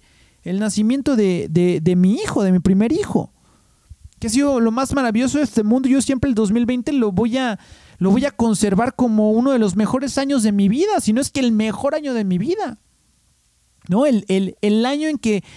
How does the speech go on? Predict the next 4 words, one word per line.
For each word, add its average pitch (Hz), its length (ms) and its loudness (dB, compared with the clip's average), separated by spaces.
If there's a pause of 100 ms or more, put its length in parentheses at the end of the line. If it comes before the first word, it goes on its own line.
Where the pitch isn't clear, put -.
(200)
en 190 160 -4
que 214 140 0
realmente 254 840 -2 (400)
yo 254 800 2